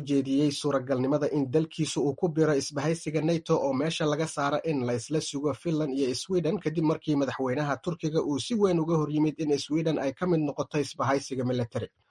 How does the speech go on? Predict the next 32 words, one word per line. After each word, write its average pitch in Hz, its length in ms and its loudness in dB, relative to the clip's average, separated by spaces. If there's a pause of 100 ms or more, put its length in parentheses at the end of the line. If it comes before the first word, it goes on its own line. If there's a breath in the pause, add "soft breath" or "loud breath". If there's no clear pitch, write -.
(140)
"Weli 117 180 0
waa 131 220 2
inaan 135 320 0
qiimeyn 135 360 0
ku - 80 -4
samaynaa 139 480 0
xaaladda 147 480 0
haddii 143 480 -2
ay 170 140 2
noo 165 140 2
caddaato 160 480 -2
in 165 120 0
codsiga 160 480 0
Sweden 165 440 2
uu 147 160 4
noqdo 147 320 2
mid 156 200 4
taagan 139 400 2
waqti 143 320 2
dheer." 107 220 4 (460 loud breath)
Wasiirka 165 380 4
arrimaha 131 340 4
dibadda 131 380 6
ee 120 140 6
Finland, 135 440 6
Pekka 147 320 4
Haavisto, 170 520 4
ayaa 143 240 6
sidaasi 135 400 4
u 139 80 6
sheegay 127 280 4
wariyeyaasha. 123 640 6